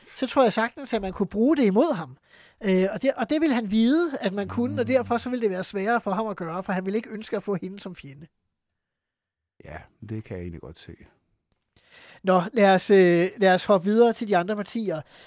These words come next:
Speaker 1: Øh, du har rost Lars Løkke flere gange, og Lars Aagaard for den sags skyld, hvis vi kigger, øh, mod Moderaterne. Er der nogen i Moderaterne, som er i risiko for at blive udskiftet? Altså, medmindre Lars Løkke bliver kommissær, eller hvad ved jeg?
Speaker 2: Ja, altså,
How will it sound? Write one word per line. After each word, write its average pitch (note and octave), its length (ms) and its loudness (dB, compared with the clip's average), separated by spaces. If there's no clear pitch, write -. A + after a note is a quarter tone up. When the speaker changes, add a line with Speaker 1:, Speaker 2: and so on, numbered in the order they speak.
Speaker 1:
Øh, E3+ 220 -2
du G3 80 2
har F#3 80 4
rost G3+ 340 -6
Lars F3 220 0
Løkke G3+ 260 4
flere G3+ 260 0
gange, F3+ 460 -2
og D3 160 -8
Lars D3+ 260 -6
Aagaard G#3+ 340 2
for E3 80 -12
den G3+ 140 -6
sags F#3+ 200 -6
skyld, A3 240 -6
hvis F#3 180 -10
vi F3+ 120 -4
kigger, G3 460 -6
øh, E3 160 -6
mod F#3 160 -4
Moderaterne. F3 640 -8
Er F#3 60 -2
der F#3+ 80 0
nogen G#3+ 240 -4
i C4+ 40 -8
Moderaterne, G3+ 640 -6
som F3+ 220 -10
er E3+ 60 -8
i E3 100 -6
risiko G#3 460 -6
for G#3 160 -4
at G3 60 -4
blive G#3 140 -2
udskiftet? G3+ 500 -2
Altså, D3 240 -10
medmindre F#3 280 -2
Lars E3+ 260 -2
Løkke G3 200 4
bliver F3+ 140 2
kommissær, G#3+ 540 -2
eller F#3 320 -4
hvad G3 140 -2
ved A3+ 100 6
jeg? A#3 400 2
Speaker 2:
Ja, - 40 -16
altså, E2+ 500 -6